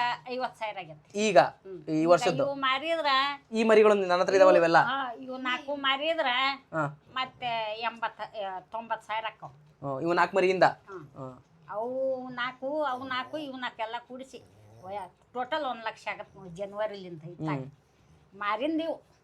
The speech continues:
Speaker 1: ಅಲ್ಲಿ ತನ
Speaker 2: ಮನ್ಯಾಗ ಇಟ್ಕೊಂಡಿದ್ರಲ್ಲ, ಏನು ಅನ್ಸಲ್ರ ರೋಗ ಅದು ಇದು ಅಂತಂತ?
Speaker 1: ಏನಿಲ್ಲ ನೋಡ್ಯಪ್ಪ ನಾನು.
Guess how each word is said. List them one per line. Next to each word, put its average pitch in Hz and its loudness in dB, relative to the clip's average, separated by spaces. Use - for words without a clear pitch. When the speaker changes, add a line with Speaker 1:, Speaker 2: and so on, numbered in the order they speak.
Speaker 1:
ಅಲ್ಲಿ 220 -6
ತನ 240 -8
Speaker 2:
ಮನ್ಯಾಗ 262 8
ಇಟ್ಕೊಂಡಿದ್ರಲ್ಲ, 254 6
ಏನು 233 6
ಅನ್ಸಲ್ರ 233 6
ರೋಗ 202 8
ಅದು 202 10
ಇದು 196 4
ಅಂತಂತ? 277 6
Speaker 1:
ಏನಿಲ್ಲ 320 0
ನೋಡ್ಯಪ್ಪ 247 -4
ನಾನು. 190 -12